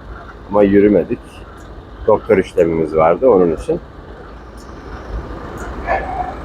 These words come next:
Şirkete gittim. Ayın on beşinde getirdiğim dorseyi bıraktım ve yeni bir dorse aldım.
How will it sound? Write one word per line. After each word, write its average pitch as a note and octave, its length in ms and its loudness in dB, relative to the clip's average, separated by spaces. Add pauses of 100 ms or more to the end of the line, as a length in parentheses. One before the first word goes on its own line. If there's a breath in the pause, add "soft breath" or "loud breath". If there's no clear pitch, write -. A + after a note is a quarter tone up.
(480)
Şirkete A#2+ 460 2
gittim. A#2+ 460 4 (340)
Ayın F#2+ 280 6 (100)
on A#2 200 8
beşinde A#2 540 6 (1700)
getirdiğim A2 480 6
dorseyi G#2 400 6
bıraktım G#2+ 480 6
ve G2+ 80 8
yeni G2+ 280 6
bir F2 120 -2
dorse F#2 320 4
aldım. G#2 360 2